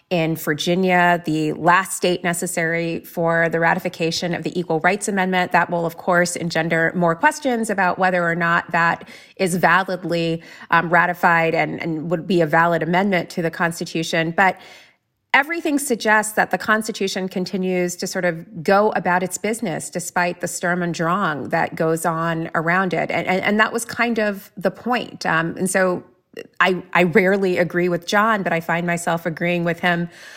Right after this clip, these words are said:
on this point. Um, despite all of the drama that occurred this year, um, a, a very fraught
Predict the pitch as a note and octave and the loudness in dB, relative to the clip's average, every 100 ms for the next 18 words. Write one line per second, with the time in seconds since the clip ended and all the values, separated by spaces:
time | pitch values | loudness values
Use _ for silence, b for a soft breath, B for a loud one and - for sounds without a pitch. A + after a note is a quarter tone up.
0 | B B F#3+ F#3+ A#3+ - - F3 E3+ E3+ | B B 2 2 0 -2 -2 0 2 0
1 | E3+ E3 G#3 - - A#3 A3+ F#3 F#3+ A3+ | 0 0 -2 0 2 2 4 2 2 -2
2 | F3+ F3 E3 E3 A3+ F3+ D#3+ D#3+ B B | -4 -4 -2 -2 0 0 0 -4 B B
3 | B _ G3 F#3 - G#3 G3 F#3 E3+ F3+ | B _ 4 4 0 2 4 2 0 0
4 | - G3+ G#3 F#3+ E3 D#3 E3 F3 F#3 E3+ | 0 2 4 4 4 2 2 2 2 4
5 | F3+ F3+ - G3 F#3+ G3 | 2 2 0 4 4 4